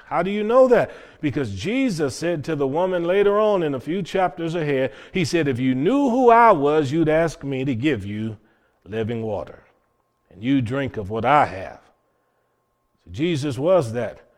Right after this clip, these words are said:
water of purification, that had the wine of revelation to offer to somebody. And what God has placed in your heart is just as important also, and it says here,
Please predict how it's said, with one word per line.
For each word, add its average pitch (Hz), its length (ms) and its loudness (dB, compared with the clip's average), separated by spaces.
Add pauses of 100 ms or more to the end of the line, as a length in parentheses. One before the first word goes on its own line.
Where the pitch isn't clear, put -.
(360)
water 117 340 0
of 101 120 -8
purification, 113 840 -8 (680)
that 113 140 -10
had 117 360 -2 (420)
the 92 80 -18
wine 123 460 -4
of 104 160 -8
revelation 120 720 -4 (160)
to 110 100 -14
offer 123 380 -6
to 95 160 -18
somebody. 90 560 -16 (560)
And 107 140 -14
what 117 180 -6
God 156 280 2
has 143 160 -4
placed 151 400 -4
in 110 140 -8
your 160 320 0
heart 156 320 0
is 104 200 -8
just 151 460 -8
as 123 180 -6
important 156 540 -4
also, 135 680 -2 (280)
and 113 180 -10
it 101 140 -14
says 170 460 -4
here, 160 260 -2